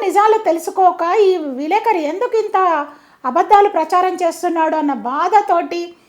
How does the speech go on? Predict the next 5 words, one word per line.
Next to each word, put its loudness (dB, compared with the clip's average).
మరి -4
మన -8
ఆర్నాల్డ్ -2
గారు 0
ఉండగానే -2